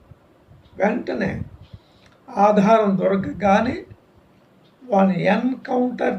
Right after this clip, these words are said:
చేసి చంపేయాలి. అటువంటి దుర్మార్గులు మళ్ళీ వేదభూమి, వేదభూమి అంట, సిగ్గు, సిగ్గు ఉండొద్దా ముఖానికి? ఇదంతా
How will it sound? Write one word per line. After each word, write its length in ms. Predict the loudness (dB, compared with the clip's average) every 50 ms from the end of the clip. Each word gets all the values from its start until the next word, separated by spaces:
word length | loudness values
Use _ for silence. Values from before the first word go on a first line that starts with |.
| -4 -4
చేసి 320 | -2 -2 -2 -2 -2 -4 -4 -4 -6 -10 -18 _ -6
చంపేయాలి. 520 | -4 -4 -4 -2 0 2 2 2 2 -2 -4 -8 -12 -18 -20 _ _ _ _ _ _ _ _ _ _ _ _ _ _ _ _ _ _ _ -6
అటువంటి 440 | -2 0 0 0 0 0 -2 -2 -4 -2 0
దుర్మార్గులు 800 | 2 2 4 4 4 4 4 4 2 0 0 0 0 0 0 0 0 -4 -10 -16 _ _ _ _ _ _
మళ్ళీ 140 | -6 -4 -4 0 2
వేదభూమి, 640 | 4 4 4 4 2 2 0 2 2 2 2 4 4 4 4 4 2 0 -6 -12 _ _ -20 -20 _ _ _ _ _ _ _ _ _
వేదభూమి 500 | 0 2 4 4 4 2 0 0 0 0 -2
అంట, 120 | -2 -4 -6 -10 -16
సిగ్గు, 340 | -14 -10 -8 -6 -4 -4 -6 -6 -8 -14 -20 _ _ _ _ _
సిగ్గు 300 | -14 -12 -10 -6 -4 -2 -2 0
ఉండొద్దా 380 | 2 0 0 0 2 2 2 2 2 0 0 0
ముఖానికి? 480 | 0 0 0 0 -2 -2 -2 -4 -8 -12 -12 -14 -20 _ _ _ _ _ _ _ _ _ _ _ _ _ _ _ -8
ఇదంతా 340 | 0 2 4 4 4 4